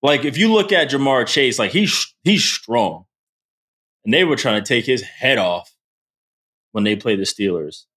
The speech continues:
He was getting the ball. Nobody in between, uh, defenders, middle field, like, wherever. He was getting the ball, getting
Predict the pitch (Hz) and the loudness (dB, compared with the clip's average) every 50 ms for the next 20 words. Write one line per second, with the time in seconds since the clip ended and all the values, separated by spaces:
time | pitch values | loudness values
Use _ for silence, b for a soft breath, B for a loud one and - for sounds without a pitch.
0 | _ - 156 190 185 156 135 123 117 131 135 117 113 110 104 98 92 110 107 101 | _ 0 2 2 4 2 2 2 2 2 2 2 2 0 0 0 2 2 2 2
1 | 98 95 107 117 113 117 - 95 143 151 151 151 143 - - 151 151 147 147 147 | 0 0 -2 -2 -2 -2 0 0 0 2 2 0 0 -2 0 0 2 4 4 4
2 | 147 147 147 - _ _ _ _ _ _ - 104 110 110 110 101 110 - - 151 | 2 0 -2 -6 _ _ _ _ _ _ -2 0 0 0 0 -2 -4 -2 0 0
3 | 151 151 147 151 147 147 147 147 139 135 - _ _ _ _ - 113 139 156 156 | 0 2 2 2 2 2 2 0 -2 -4 -8 _ _ _ _ 0 2 2 4 4
4 | 151 147 147 - 147 147 151 143 139 139 139 131 110 101 101 101 92 - _ _ | 2 0 0 0 0 2 2 4 4 2 2 0 0 -2 -2 -4 -6 -8 _ _
5 | _ _ _ _ _ _ _ - 120 139 143 143 151 147 120 104 90 - - 143 | _ _ _ _ _ _ _ -2 2 2 4 4 2 0 -2 -4 -8 -6 -4 -4
6 | 160 147 131 123 - 131 110 107 101 90 - 127 131 117 101 90 90 95 _ _ | -4 -4 -4 -2 -2 -2 -2 -4 -6 -4 -2 0 0 0 0 0 -2 -6 _ _
7 | _ - 123 120 110 101 95 87 | _ -2 0 0 0 -2 -6 -8